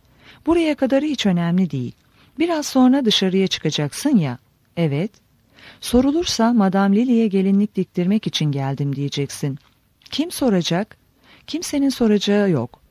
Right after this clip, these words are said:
Olur ki biri sorar diye söyledim." "Evet." "Evden çıkınca arabaya doğru yürü." "Hangi arabaya?" "Birazdan göreceksin." "Siz beni arabada mı bekleyeceksiniz?"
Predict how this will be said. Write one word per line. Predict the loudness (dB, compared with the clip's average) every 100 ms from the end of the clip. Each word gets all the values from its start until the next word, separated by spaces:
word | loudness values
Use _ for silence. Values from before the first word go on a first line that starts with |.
| _ 0
Olur | 0 0
ki | -2 0
biri | 0 0
sorar | 0 0 2 0 -2
diye | -6
söyledim." | -4 -2 -2 -4 -6 -8 _ _ _ -6
"Evet." | -6 -6 -12 _ _ _ _ _ -20 -10 2
"Evden | 2 2 -2 -4
çıkınca | -6 -4 -2 0
arabaya | 0 2 2 2
doğru | 0 -4 -2
yürü." | -4 -4 -8 _ _ _ _
"Hangi | -2 2 2 2
arabaya?" | 0 0 -2 -2 -4 _ _ _
"Birazdan | -4 0 0 0 0 0
göreceksin." | 0 -2 -4 -8 -6 -8 -8 _ _ _ -20 -18
"Siz | -6 -4 -2
beni | 0 2
arabada | 2 0 0 0
mı | 0
bekleyeceksiniz?" | -2 -4 -4 -4 -8 -6 -4 -4 -10